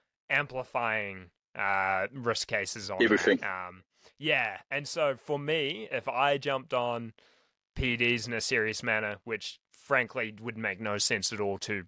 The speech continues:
Speaker 1: what I do in life and long-term goals, but if that was the case, then I would be, I'd be playing a, a very serious game.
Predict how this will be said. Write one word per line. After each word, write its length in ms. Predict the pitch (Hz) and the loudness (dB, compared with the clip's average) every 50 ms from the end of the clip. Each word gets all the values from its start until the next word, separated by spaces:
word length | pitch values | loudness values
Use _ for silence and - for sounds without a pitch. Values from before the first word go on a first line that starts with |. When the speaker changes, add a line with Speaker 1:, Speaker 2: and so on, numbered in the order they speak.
| - | -4
Speaker 1:
what 160 | - 104 101 95 | 0 2 2 2
I 120 | 90 92 | 2 0
do 180 | 92 101 95 92 | 0 0 -2 -2
in 80 | 92 | -2
life 280 | 92 92 92 90 - - | -2 -2 -2 -2 -4 -6
and 200 | 98 90 87 85 - | -10 -10 -10 -8 -4
long-term 400 | 113 104 92 92 90 90 90 92 | 0 2 2 2 0 -4 -8 -6
goals, 280 | 90 98 92 90 90 - | -4 -4 -4 -4 -4 -4
but 180 | - - - - - | -2 -4 -2 0 0
if 240 | 202 180 - - - | 0 0 0 0 4
that 180 | 156 143 131 123 | 4 4 4 6
was 240 | 135 135 131 120 | 4 2 2 2
the 60 | 117 117 | 0 -6
case, 540 | - 123 107 95 95 101 123 143 - - - - - - - _ _ _ - | -4 -2 -2 0 0 -2 -4 -6 -8 -10 -10 -14 -20 -20 -20 _ _ _ -16
then 520 | 120 117 131 120 110 107 107 104 101 98 _ _ _ _ _ _ _ _ - | -6 2 2 4 4 2 0 -6 -14 -16 _ _ _ _ _ _ _ _ 0
I 160 | 131 123 131 135 | 4 4 4 4
would 220 | 131 127 123 117 | 2 -2 -4 -6
be, 500 | 110 117 113 110 107 104 101 98 98 - _ _ - | -6 -6 -6 -6 -6 -8 -8 -10 -12 -14 _ _ 2
I'd 160 | 131 139 139 | 4 4 4
be 140 | 123 131 117 | 2 -2 -6
playing 440 | - - - 131 117 113 110 104 104 | -4 0 2 4 4 4 2 0 -2
a, 160 | 95 90 87 _ _ _ _ _ _ - | -2 -2 -4 _ _ _ _ _ _ -4
a 60 | 123 117 | -4 -4
very 360 | 104 98 123 117 110 107 98 | -2 0 0 2 2 2 0
serious 420 | - - 123 101 90 85 - - | -2 -2 0 0 -2 -2 -4 -4
game. 300 | - - 50 50 - 139 | -4 -4 -6 -6 -10 -16